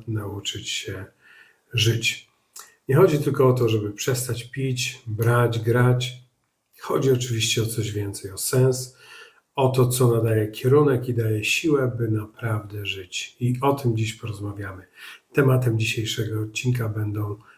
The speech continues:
wartości. Nie żadne wielkie, abstrakcyjne pojęcie z podręcznika psychologii czy filozofii,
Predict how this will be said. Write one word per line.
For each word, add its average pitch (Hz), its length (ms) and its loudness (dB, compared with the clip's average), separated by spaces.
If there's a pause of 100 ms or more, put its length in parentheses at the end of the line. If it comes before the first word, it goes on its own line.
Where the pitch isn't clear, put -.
(240)
wartości. 127 880 2 (680)
Nie 196 100 8
żadne 135 500 4
wielkie, 131 380 4
abstrakcyjne 117 580 -2
pojęcie 120 680 0 (300)
z - 100 -12
podręcznika 117 800 2
psychologii 127 800 2
czy 117 220 -2
filozofii, 117 880 0